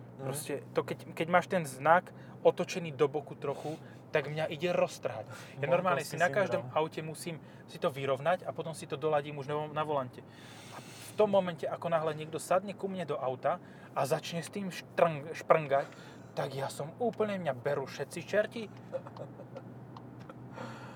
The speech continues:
Speaker 1: Neviem, či mladší poslucháči tohto podcastu vedia, kto bol Monk, ale každopádne to bol taký pán, ktorý mal vážny problém presne s takýmito vecami, že keď niečo nepasuje.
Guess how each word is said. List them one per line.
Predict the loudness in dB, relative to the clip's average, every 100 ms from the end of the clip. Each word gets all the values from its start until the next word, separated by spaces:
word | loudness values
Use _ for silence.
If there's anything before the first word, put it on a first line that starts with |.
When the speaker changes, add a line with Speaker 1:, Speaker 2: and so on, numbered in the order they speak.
| -14 -12
Speaker 1:
Neviem, | 0 4 4 4
či | -4 -4 -6 0
mladší | 6 6 6 -4
poslucháči | -6 -6 -6 0 2 2 -4 -6 -6 -6 -4
tohto | -4 -6
podcastu | -6 -4 0 0 0 -4
vedia, | 0 0
kto | 0 0
bol | 0
Monk, | 2 0 -2 -4
ale | 0 2 4
každopádne | 0 0 0 0 0
to |
bol | -4 -4
taký | -6 -6
pán, | -4 -4 -4
ktorý | -8 -4
mal | 0 0 2
vážny | 0 -2 -6
problém | -6 -4 -4
presne | -4 -6
s | -8
takýmito | -8 -8 -8 -8
vecami, | -6 -8 -10
že | -10
keď | -10 -8
niečo | -10 -10
nepasuje. | -6 -6 -4